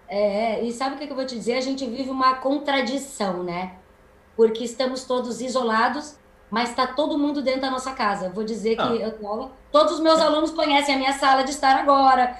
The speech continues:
Speaker 1: todos eles veem o meu cachorro quando pula no meu colo, meu filho de vez em quando vem dar
Speaker 2: Imagina.
Speaker 1: bom dia. Então é assim, hã?
Speaker 2: Imagina o que nós estamos passando sem internet.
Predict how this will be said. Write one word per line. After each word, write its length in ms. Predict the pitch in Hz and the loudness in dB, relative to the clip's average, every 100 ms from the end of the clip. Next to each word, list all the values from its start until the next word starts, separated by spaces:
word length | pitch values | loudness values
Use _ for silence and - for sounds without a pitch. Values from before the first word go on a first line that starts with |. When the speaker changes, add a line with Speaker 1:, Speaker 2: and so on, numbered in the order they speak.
| - - - | -16 -8 2
Speaker 1:
todos 300 | 277 277 254 | 4 4 2
eles 260 | 262 247 | 2 2
veem 220 | 254 262 | 2 2
o 40 | 262 | 2
meu 140 | 254 | 0
cachorro 380 | 247 247 247 240 | 0 0 0 0
quando 200 | 247 247 | 0 0
pula 200 | - 233 | 0 2
no 60 | 233 | 2
meu 140 | 302 | 2
colo, 520 | 302 254 247 240 226 - - - - - - - - | 4 8 10 8 4 -6 -20 -20 -20 -20 -20 -6 0
meu 120 | 269 | 0
filho 160 | 262 | 0
de 80 | 233 | -2
vez 120 | 240 | 0
em 60 | 175 | 2
quando 140 | 254 247 | 0 0
vem 120 | - | 0
dar 100 | 262 | 0
Speaker 2:
Imagina. 60 | 269 | 0
Speaker 1:
bom 60 | |
dia. 160 | 233 269 | 0 -4
Então 180 | - 277 | -6 -4
é 60 | 294 | -4
assim, 360 | 285 269 214 - - - - | -2 -2 -4 -10 -20 -20 -2
hã? 120 | 208 | 2
Speaker 2:
Imagina 320 | 254 175 220 | 2 0 -4
o 40 | - | -6
que 100 | 226 | -2
nós 120 | 214 | 0
estamos 240 | 226 214 | 2 2
passando 600 | - 175 - 196 226 151 - | 2 0 -2 -4 -2 -6 -8
sem 220 | - 175 | -10 -8
internet. 600 | 196 202 196 156 107 - | -6 -4 -4 -6 -8 -14